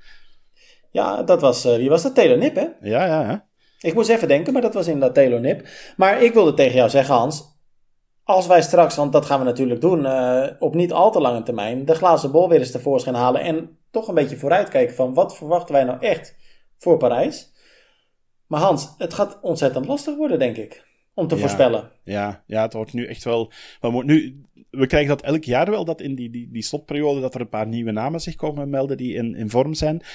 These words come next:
Speaker 2: Eh, maar dan krijg je te maken met de Olympische Spelen, ehm, wat toch nog wat extra prestatiedruk met zich meebrengt. Daar moet je dan ook zien mee om te gaan. En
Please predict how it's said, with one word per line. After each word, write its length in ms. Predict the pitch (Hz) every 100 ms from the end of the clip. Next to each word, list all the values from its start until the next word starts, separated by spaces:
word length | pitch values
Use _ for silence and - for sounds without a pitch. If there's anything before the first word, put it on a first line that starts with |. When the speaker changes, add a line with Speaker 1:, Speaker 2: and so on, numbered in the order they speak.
| - - -
Speaker 2:
Eh, 180 | 120 113
maar 260 | 135 135 156
dan 120 | 151
krijg 200 | 147 135
je 80 | 139
te 100 | 131
maken 280 | 131 139 143
met 120 | 131
de 80 | 92
Olympische 420 | 135 123 120 107
Spelen, 600 | - 143 156 185 208 -
ehm, 500 | 123 120 120 120 120
wat 340 | - 117 117 123 _
toch 260 | - 151 -
nog 180 | 143 -
wat 240 | 131 - -
extra 440 | 156 151 - 135
prestatiedruk 840 | - 120 - 131 147 180 165 190 -
met 160 | 190
zich 180 | 190 175
meebrengt. 400 | 165 175 175 208
Daar 100 | 131
moet 100 | 139
je 80 | 117
dan 140 | 117 -
ook 200 | 139 143
zien 180 | - 113
mee 160 | 104
om 80 | 143
te 120 | 190
gaan. 200 | 175 175 247 - - - -
En 400 | 143 147 214 220